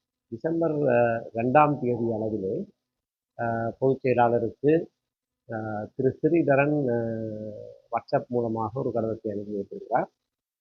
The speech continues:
அது திரு மாவை சேனாதிராஜா கையெழுத்திட்டதாக காட்டப்படுகிற ஒரு கடிதம். அஹ், அக்டோபர் இருபத்தைந்தாம் தேதி பின் தேதியிடப்பட்டு, பேக்டேட் பண்ணப்பட்டு அனுப்பப்பட்ட ஒரு கடிதம். அதிலே தன்னுடைய ராஜினாமாவை,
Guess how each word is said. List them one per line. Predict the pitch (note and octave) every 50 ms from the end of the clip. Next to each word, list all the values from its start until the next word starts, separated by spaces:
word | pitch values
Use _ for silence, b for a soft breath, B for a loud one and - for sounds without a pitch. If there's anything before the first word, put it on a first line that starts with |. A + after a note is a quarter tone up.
| _ _ -
அது | A2+ A#2 C3 C3+ C#3 A#2
திரு | - A#2+ B2+
மாவை | A2+ A#2 A#2 A#2 A#2+ A#2 -
சேனாதிராஜா | A#2+ A#2 A2+ A2+ A2+ A2+ A2 G#2+ G#2 A2+ B2 C3+ C3+ -
கையெழுத்திட்டதாக | A2+ A2+ A2+ A2+ A2 G#2+ - A2+ G#2 - A2 A2 A2 G#2+ G#2 G#2+ A#2 - -
காட்டப்படுகிற | G#2+ G#2+ - A2+ G#2+ - G2 G2 G2+ G#2+
ஒரு | G#2+ G2 F#2+ -
கடிதம். | - F#2+ F#2+ G2 A#2+ D#3+ B3 - _ _ _ _ _ _ _ _ _ _ _ _ -
அஹ், | A2 A2+ A2 A2 - -
அக்டோபர் | B2 B2 - _ - D#3 D#3 D#3 F#3+ C#3+
இருபத்தைந்தாம் | C#3+ C#3 E3 E3+ E3+ - D#3+ D#3+ D#3 D#3 D#3+ D#3 D#3 D3+ D3 D3 D3 -
தேதி | - C3+ C3+ C3+ A2+ A#2 - -
பின் | - C3 C3+ C#3 C#3 C#3 C3+ -
தேதியிடப்பட்டு, | B2+ B2+ B2 A2+ A2+ G#2 A2 G2 - G#2 F2 - - F#2+ - _ _ _
பேக்டேட் | - A2+ G#2 - A#2+ A#2+ A#2 - - G#2
பண்ணப்பட்டு | G2+ G2+ F#2+ - F#2+ F2+ - _ F#3 G#3 A#3+
அனுப்பப்பட்ட | - A2+ G#2 G#2+ G2+ G2+ G2+ - G#2
ஒரு | G2 G2 -
கடிதம். | - F2+ E2+ - C#3+ G#3+ C#4 - _ _
அதிலே | - A2+ A#2+ A2+ C#3+ E3+
தன்னுடைய | E3 D#3 C3 B2+ A#2+ A#2 B2 A2+
ராஜினாமாவை, | G#2+ G#2+ G#2 A2+ G#2+ G#2 G2 F#2+ B2 E3+